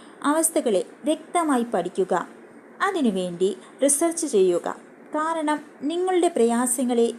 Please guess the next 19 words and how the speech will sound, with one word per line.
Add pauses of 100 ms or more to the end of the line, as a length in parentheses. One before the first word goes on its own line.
വ്യക്തമായി
പഠിക്കുന്നതിന് (1080)
ആണ് (360)
സോർട്ട്
ഔട്ട്
ചെയ്യാനുള്ള (200)
താക്കോൽ (200)
നിങ്ങൾ
സ്വയം (160)
കണ്ടെത്തുകയാണ്. (440)
പുറത്തുനിന്ന്
മറ്റൊരാളുടെ
ഹെൽപ്പില്ലാതെ (400)
നിങ്ങൾ
തന്നെ (120)
കണ്ടെത്തുക. (540)
താക്കോലുകൾ
വഴി
മാത്രമേ